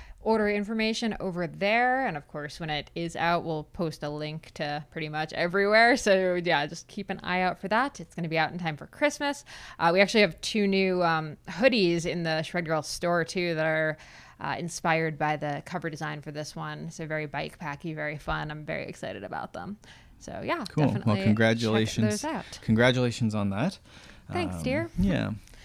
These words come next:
Speaker 2: yeah.
Speaker 1: Okay, but let's get into these questions.
Speaker 2: Okay, yeah, we have three today, and we're gonna try and roll through these fairly quickly. If you do have questions, you know, you can shoot those over at the contact page at, uh, consummateathlete dot com. You can also always drop them into the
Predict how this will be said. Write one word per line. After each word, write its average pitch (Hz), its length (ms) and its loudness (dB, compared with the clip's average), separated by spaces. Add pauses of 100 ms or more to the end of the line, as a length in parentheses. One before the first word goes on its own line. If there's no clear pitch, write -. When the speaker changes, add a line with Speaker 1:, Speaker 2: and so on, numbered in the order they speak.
(120)
Speaker 2:
yeah. 151 120 4
Speaker 1:
Okay, 220 240 0 (140)
but 185 80 -6
let's 202 180 0
get 196 120 0
into 185 160 2
these 170 160 -2
questions. - 680 -10 (280)
Speaker 2:
Okay, 220 160 4
yeah, 220 160 8
we 151 80 8
have 127 100 4
three 202 200 4
today, 180 260 6
and 180 100 6
we're 143 60 6
gonna 139 120 6
try 139 160 2
and 131 120 4
roll 135 140 4
through 135 160 0
these 123 460 2
fairly 220 240 6
quickly. 160 300 4
If 214 80 4
you 170 60 2
do 208 120 8
have 196 120 10
questions, 196 520 4
you 127 60 6
know, 123 40 8
you 123 60 6
can 120 100 4
shoot - 140 -4
those 127 160 2
over 120 200 4
at 113 140 0
the 104 160 0
contact 127 880 -2
page 113 340 -2
at, 104 240 -4 (140)
uh, 104 220 -6
consummateathlete 104 560 -2
dot 95 180 -4
com. 247 320 4
You 233 80 8
can 196 100 6
also 131 180 6
always 110 220 8
drop 107 220 4
them 104 120 4
into 104 240 4
the 98 360 0